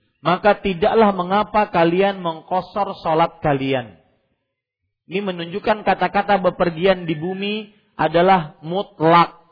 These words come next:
Ini pendalilannya, Bu, cari, begini caranya. Jika kalian bepergian di bumi, bepergian menunjukkan mutlak, umum, bebas.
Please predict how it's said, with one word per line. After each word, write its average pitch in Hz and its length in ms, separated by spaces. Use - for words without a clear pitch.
Ini 139 220
pendalilannya, 160 580
Bu, 165 160
cari, 156 320
begini 151 380
caranya. 143 400
Jika 190 480
kalian 196 560
bepergian 170 720
di 147 140
bumi, 135 680
bepergian 156 800
menunjukkan 190 800
mutlak, 180 800
umum, 165 540
bebas. 156 400